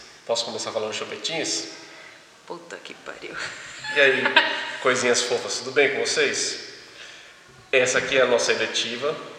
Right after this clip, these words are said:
Speaker 1: esse primeiro semestre. E a nossa ideia é construir junto com vocês o Nicão Podcast. Esse nome é ruim, né? Mas foi a
Speaker 2: É.
Speaker 1: ideia da Maitê, tá bom?
Speaker 2: Mentira.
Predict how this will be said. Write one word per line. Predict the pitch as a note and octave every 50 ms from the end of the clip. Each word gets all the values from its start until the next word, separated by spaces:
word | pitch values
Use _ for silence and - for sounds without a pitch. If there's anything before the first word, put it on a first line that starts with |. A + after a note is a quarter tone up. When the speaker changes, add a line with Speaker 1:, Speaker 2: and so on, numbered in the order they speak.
| - - - -
Speaker 1:
esse | - G#2 - - A2
primeiro | - A2+ A2 A2+ A2+ G#2
semestre. | - - D3+ B2 A#2 A2+ A#2+ C#3 - - - - - - - - - - - - - - - - - - - - - -
E | A2 A2+
a | A2+
nossa | A2+ A2+ A2+ - C#3+
ideia | C3+ B2+ B2+ B2 B2 B2+ C3+ C#3+ D3
é | C#3+ C3 B2 A#2
construir | - - B2+ B2 - - - B2+ A#2+ A2+ G#2+
junto | - A#2 C3 D#3 -
com | - D#3+ D3
vocês | C#3+ C3+ - - - A#2+ A#2+ C3+ - - - - - - - - - - - - - - - - - - - - -
o | - G#3+ D3+ G#2 G#2+ -
Nicão | - - - - - - F#3 G3+ G3 G3 F#3+ F#3 F3+ F3+ F3+ F#3+ - E3+
Podcast. | F3 E3+ E3 D#3+ D3+ - C#3 C#3 C#3 C#3 - - F#3+ G3 G3 F3 D#3+ - - - - - D3 C#3+ C#3 C3 B2+ B2 A#2+ A#2 A2+ A2+ G#2+ G#2+ G#2+ G#2+ G2+ G2+ G2+ G2 G2
Esse | G2+ - - C3+
nome | A#2+ A#2+ A#2+ A#2 A2+
é |
ruim, | A2 - A#2 B2+ C#3 C#3 C3
né? | B2 B2+ C3+ C#3+ C3+
Mas | A#2+ A#2 A#2 -
foi | C3 B2 A#2+
a | B2
Speaker 2:
É. | B2
Speaker 1:
ideia | B2 B2 B2+ B2+ B2
da | B2 B2 B2+
Maitê, | B2 B2 C3 C#3+ C#3+ - - B2+ A2+ G#2+ G2 - G#2
tá | F#2+
bom? | - A2 C3+ D#3 - - - A#3+
Speaker 2:
Mentira. | B3+ C4+ C#4 C#4 C#4 C4 - - C4+ C4 B3 A3+ G3+ F3+ F3